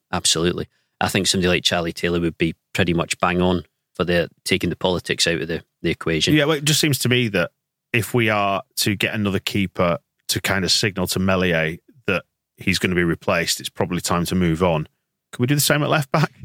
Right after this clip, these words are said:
Speaker 2: <laughs> Bless
Speaker 1: Well
Speaker 2: Junior. I've got no axe to grind with Junior Firpo particularly. Seems like a nice guy, but I, I am, I'm concerned about his footballing <laughs> abilities. So I'd like
Speaker 1: Well,
Speaker 2: us to have
Speaker 1: if,
Speaker 2: somebody
Speaker 1: if
Speaker 2: who's
Speaker 1: you,
Speaker 2: good at
Speaker 1: uh,
Speaker 2: left back.
Speaker 1: if you sign a, a good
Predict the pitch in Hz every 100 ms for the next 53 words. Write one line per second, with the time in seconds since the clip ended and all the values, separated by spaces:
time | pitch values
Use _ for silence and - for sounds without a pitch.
0 | - _ - - - - 147 - 147 131
1 | - _ 127 175 160 190 - - 147 135
2 | 123 135 127 - 135 - 120 110 - 135
3 | 139 123 123 120 123 113 107 110 101 -
4 | 107 101 101 - 113 95 104 101 104 -
5 | - 113 - 127 127 117 104 92 - 113
6 | 98 117 95 95 92 - 90 - 95 -
7 | _ _ 98 95 - - 101 - 98 104
8 | 98 117 110 95 90 - 95 82 - 156
9 | 165 151 175 156 127 101 - - 113 95
10 | 90 _ _ _ _ 101 123 107